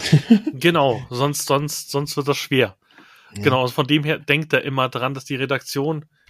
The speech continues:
Speaker 2: das ja nicht aus purer Bosheit macht. Ich glaub, die Redaktion würde mir sehr gern ein Magierbuch geben, wenn sie dafür Zeit hätte. Oder wenn, äh, die Verlagsleitung sagt, ja, ist eine gute Idee, ein Fluffbuch zu machen. Weil ihr Idioten da draußen, ihr kauft ja ständig diese Monsterbücher, das Transmustarium, das Robotarium,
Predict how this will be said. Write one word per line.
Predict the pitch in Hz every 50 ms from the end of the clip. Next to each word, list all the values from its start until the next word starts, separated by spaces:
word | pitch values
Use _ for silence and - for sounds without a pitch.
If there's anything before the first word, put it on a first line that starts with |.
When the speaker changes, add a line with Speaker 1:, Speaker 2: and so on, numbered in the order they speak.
| - _
Speaker 2:
das | - -
ja | -
nicht | 147 147 175
aus | - -
purer | - _ 156 139 131
Bosheit | - - 131 151 175 - - - 101 -
macht. | 104 104 - _
Ich | 120 -
glaub, | - 131 -
die | - 135
Redaktion | 123 139 135 123 - - 143 139
würde | 143 139 -
mir | 135
sehr | 117 131 127
gern | 113 - 127 139 147
ein | 135 117 110
Magierbuch | 104 104 107 107 110 107 101 107 104 101 _
geben, | _ 120 117 120 127 123
wenn | 117 117
sie | 117 117
dafür | 117 113 - - 120
Zeit | - - 113 110 117 117 -
hätte. | - - - - - - _ _ _ _ _ _ _ _ _ _ _ _ _
Oder | _ 135 120 120 117 117 110 113
wenn, | 120 117 120 120 120 123
äh, | - - - - 69 80 - 107 113 - _ _
die | - 127 123
Verlagsleitung | - 131 120 117 120 135 - - 123 117 - 117 113
sagt, | 110 110 117 117 - -
ja, | 113 110 113 117
ist | 113 -
eine | 127 107
gute | 117 120 113 - 113
Idee, | 107 110 110
ein | 107
Fluffbuch | - - 113 110 - _ _ 113 98 - -
zu | - - 110
machen. | 101 101 98 - - - _ _ _ _ _ _ _ _ _ _ _ _ _ _ _ _ _ _ _ _ _ _ _ 131
Weil | 127 120 117 120 123 - - 135 143 - _ _
ihr | 208 147 156
Idioten | 151 123 139 143 143 156 170 170 - 214 233 254 269 254
da | - 214
draußen, | 202 180 202 214 226 - -
ihr | 196 -
kauft | - 214 226 208 -
ja | 165 139
ständig | - - 139 127
diese | - 127 127 123
Monsterbücher, | 120 120 123 123 - - - 117 - - 127 120 110 117
das | 117 120 -
Transmustarium, | - - 127 135 - - - 127 - - - 135 147 156 143 135 139 139 135
das | 135 - - -
Robotarium, | 139 135 - 143 - - - 135 160 165 147 143 151 147 147 143 147 151 -